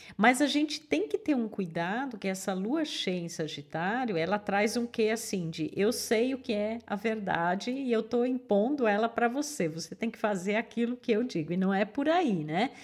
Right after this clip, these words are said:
Acho que cada um tá muito na, nas suas buscas, né? Nos seus caminhos. E essa Vênus em Touro, que tá, é,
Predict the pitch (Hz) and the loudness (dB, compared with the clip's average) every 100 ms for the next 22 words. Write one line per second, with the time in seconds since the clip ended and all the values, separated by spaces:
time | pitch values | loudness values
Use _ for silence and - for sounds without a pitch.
0 | - - - - 165 185 180 175 185 214 | -20 -16 -8 -6 0 2 4 2 2 2
1 | 240 196 220 311 294 226 208 190 185 185 | 2 2 -2 -2 0 0 0 0 -2 -2
2 | 214 208 180 156 151 175 226 262 - 165 | -2 0 -2 -4 -6 -2 -2 -4 -6 -6
3 | 160 175 202 190 - 170 170 - 156 151 | -4 -4 -4 -4 -4 -4 -4 -6 -6 -6
4 | 156 190 254 - - - - - - 226 | -4 -4 -4 -8 -14 -20 -20 -20 -6 4
5 | 233 226 403 - - 254 185 156 170 190 | 6 8 6 2 0 0 -2 -2 2 4
6 | 247 285 226 180 170 208 240 - - 170 | 4 2 0 -2 0 0 0 -4 0 4
7 | 196 240 214 160 - 160 - 180 196 202 | 4 4 2 -2 -6 -4 0 0 2 0
8 | - 170 165 165 160 160 | 0 2 4 4 4 2